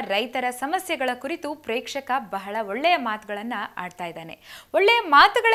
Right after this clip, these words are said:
ಜೊತೆಗೆ ಚಿತ್ರದ ಕಲೆಕ್ಷನ್ ಕೂಡ ಈಗಾಗಲೇ ತುಂಬಾ ಭರ್ಜರಿಯಾಗಿ ಬಂದಿದೆ. ಚಿತ್ರ ಈಗಾಗಲೇ ಹಿಟ್ ಅಂತ ಪರಿಗಣಿಸಲಾಗಿದೆ. ಆದ್ರೆ ಇಲ್ಲೊಂದು ವಿಶೇಷವಿದೆ.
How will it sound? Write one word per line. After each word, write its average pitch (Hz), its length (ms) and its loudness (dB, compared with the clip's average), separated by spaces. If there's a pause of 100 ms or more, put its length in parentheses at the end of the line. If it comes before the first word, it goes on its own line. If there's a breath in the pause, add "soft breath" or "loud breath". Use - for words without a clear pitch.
ಜೊತೆಗೆ 427 360 0
ಚಿತ್ರದ 302 420 -2
ಕಲೆಕ್ಷನ್ 330 600 2
ಕೂಡ 415 220 4 (220)
ಈಗಾಗಲೇ 262 520 2
ತುಂಬಾ 339 440 0
ಭರ್ಜರಿಯಾಗಿ 240 760 -4
ಬಂದಿದೆ. 185 480 -8 (320 loud breath)
ಚಿತ್ರ 453 280 4 (240)
ಈಗಾಗಲೇ 311 440 4
ಹಿಟ್ 311 280 -2
ಅಂತ 285 180 0
ಪರಿಗಣಿಸಲಾಗಿದೆ. 180 960 -6 (400 loud breath)
ಆದ್ರೆ 359 300 10
ಇಲ್ಲೊಂದು 440 580 2
ವಿಶೇಷವಿದೆ. 226 760 -2